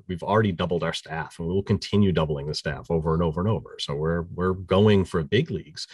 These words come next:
and I need, I need help, right? I don't, I'm not, I'm not a Wharton grad, you know, I'm not a guy that's gone through a lot of education for, for running a business,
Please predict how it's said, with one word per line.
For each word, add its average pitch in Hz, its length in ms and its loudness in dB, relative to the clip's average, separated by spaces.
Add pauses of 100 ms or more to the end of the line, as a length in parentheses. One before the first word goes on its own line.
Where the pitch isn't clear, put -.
(400)
and 113 460 4 (160)
I 120 140 -2
need, 165 320 0 (400)
I - 20 -2
need 160 160 -2
help, 160 280 0 (180)
right? 107 200 -2
I 117 100 2
don't, 139 380 0
I'm 117 140 0
not, 143 260 2 (480)
I'm 101 80 -10
not 120 160 -4
a 143 60 2
Wharton 117 380 2
grad, 80 500 -2
you - 120 -6
know, 87 100 -2
I'm 104 140 0
not 110 200 2
a 120 80 4
guy 104 260 4
that's 107 220 2
gone 98 240 0
through 98 240 -2
a - 20 -2
lot 95 220 0
of 92 100 0
education 101 640 -2
for, 82 460 -2
for 82 240 -4
running 92 340 2
a 82 60 0
business, 110 500 0